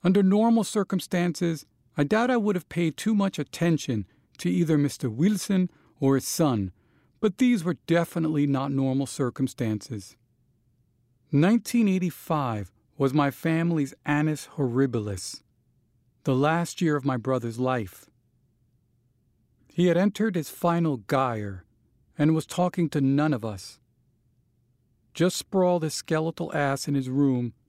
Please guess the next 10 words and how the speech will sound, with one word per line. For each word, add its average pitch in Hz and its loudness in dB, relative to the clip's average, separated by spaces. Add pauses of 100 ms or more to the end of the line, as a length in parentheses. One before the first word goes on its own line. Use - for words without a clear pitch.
(220)
waiting 147 2
for 143 -4
the 131 0
inevitable 127 -2
end. 107 -4 (1500)
He 196 0
had 190 2
visitors, 180 0 (400)
mostly 143 2
girls, 147 0